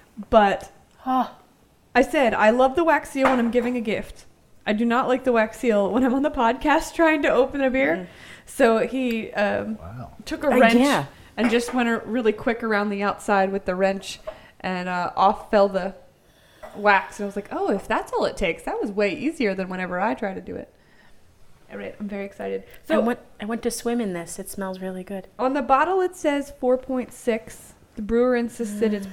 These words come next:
Speaker 1: probably somewhere closer to six percent A B V.
Speaker 3: That's probably then they used real fruit,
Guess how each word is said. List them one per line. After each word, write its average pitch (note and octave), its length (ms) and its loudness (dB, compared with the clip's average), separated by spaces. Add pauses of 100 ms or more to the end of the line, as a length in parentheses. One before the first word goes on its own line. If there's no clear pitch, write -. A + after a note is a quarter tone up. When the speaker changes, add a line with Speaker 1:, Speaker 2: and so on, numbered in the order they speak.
Speaker 1:
probably G#3+ 280 2
somewhere G#3+ 380 -4
closer G#3 400 -6
to G3 120 -6
six - 840 -12 (280)
percent D3+ 520 -10
A - 120 -10
B - 140 -14
V. G#2+ 380 -14 (1800)
Speaker 3:
That's A#2+ 240 -6
probably A#2+ 520 -2
then G2+ 220 -4
they F#2+ 120 -6
used F#2 280 -8
real E2+ 160 -8
fruit, - 340 -10